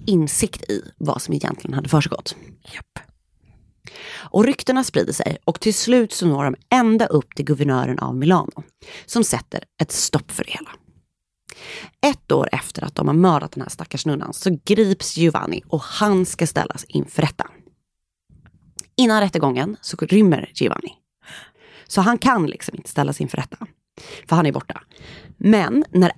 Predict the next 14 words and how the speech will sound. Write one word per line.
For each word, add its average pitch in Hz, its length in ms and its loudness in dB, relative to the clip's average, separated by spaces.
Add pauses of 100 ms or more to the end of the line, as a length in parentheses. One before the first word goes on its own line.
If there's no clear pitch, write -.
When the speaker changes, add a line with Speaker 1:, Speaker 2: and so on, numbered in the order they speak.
Speaker 1:
ärkebiskopen 180 1080 0
fick - 160 0
höra 156 320 4
om 147 80 0
det - 180 -4
Virginia, 143 400 2
Mari-, 139 220 2 (100)
Vir-, 170 560 2
Virginia, 156 460 4
Maria 139 360 4
och - 240 -8
Giovanni 139 280 2
hade 139 140 -2
gjort, - 180 -6